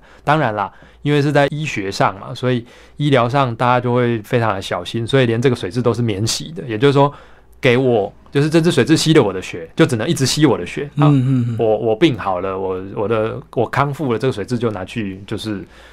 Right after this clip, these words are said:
Speaker 1: 就是销毁掉这样，嘿。是变成这种状况。
Speaker 2: 所以刚刚讲到这个水蛭，其实，呃，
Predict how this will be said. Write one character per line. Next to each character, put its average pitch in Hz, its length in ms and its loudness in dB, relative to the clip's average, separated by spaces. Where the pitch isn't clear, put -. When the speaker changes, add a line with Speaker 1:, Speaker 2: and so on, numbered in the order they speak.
Speaker 1:
就 107 100 -8
是 104 200 -6
销 113 220 2
毁 92 200 -6
掉 87 200 -4
这 - 120 -8
样， 131 180 -8
嘿。 - 160 -12
是 120 100 -2
变 120 160 0
成 101 100 -4
这 113 80 0
种 98 140 2
状 - 220 -4
况。 - 160 -8
Speaker 2:
所 - 180 4
以 220 40 6
刚 208 180 4
刚 220 80 6
讲 147 180 4
到 160 120 6
这 156 100 4
个 156 80 6
水 127 240 2
蛭， 160 140 4
其 139 280 4
实， 131 60 -4
呃， 135 280 6